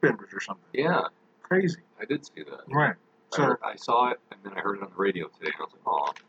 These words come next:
Speaker 1: Yeah, I saw it,
Speaker 2: He's
Speaker 1: I heard it the other day.
Speaker 2: I hope, hopefully he turns out all right with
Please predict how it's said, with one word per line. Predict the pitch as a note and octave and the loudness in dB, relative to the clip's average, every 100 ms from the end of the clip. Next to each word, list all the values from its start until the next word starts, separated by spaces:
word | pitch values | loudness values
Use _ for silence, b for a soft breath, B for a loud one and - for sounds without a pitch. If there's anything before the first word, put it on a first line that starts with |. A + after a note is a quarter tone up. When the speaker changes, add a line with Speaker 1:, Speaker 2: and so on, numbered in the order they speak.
| D3 | 2
Speaker 1:
Yeah, | D#3 D3 - | 2 2 -2
I | C#3+ | -2
saw | C#3+ C#3+ | 4 4
it, | C#3 | 4
Speaker 2:
He's | |
Speaker 1:
I | |
heard | C#3 C#3 | 2 0
it | C3+ | 0
the | C3 | -2
other | C3+ C3 | -2 -4
day. | - _ _ _ _ _ _ _ _ _ - | -6 _ _ _ _ _ _ _ _ _ -2
Speaker 2:
I | |
hope, | D3+ D#3+ - | 2 2 4
hopefully | D#3 F3+ F3 C#3 | 2 4 2 2
he | |
turns | - G2+ F#2 | 0 -2 -2
out | D#2+ D2+ - - - - _ | -2 -2 -4 -14 -20 -20 _
all | D#2+ | -4
right | E2 E2 | -4 -8
with | - | -16